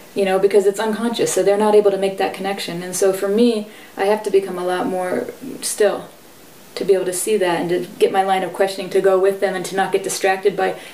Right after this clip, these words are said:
you know, the ego is gonna throw up all these other stories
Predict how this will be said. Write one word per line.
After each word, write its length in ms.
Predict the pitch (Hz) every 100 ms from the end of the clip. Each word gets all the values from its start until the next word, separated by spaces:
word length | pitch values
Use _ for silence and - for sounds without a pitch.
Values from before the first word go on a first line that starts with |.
| - - - -
you 100 | 208
know, 80 | 185
the 160 | -
ego 200 | 220 214
is 100 | 190
gonna 180 | - 180
throw 220 | - 180
up 80 | 180
all 100 | 185
these 160 | 190 190
other 180 | 190 190
stories 540 | - 190 92 98 -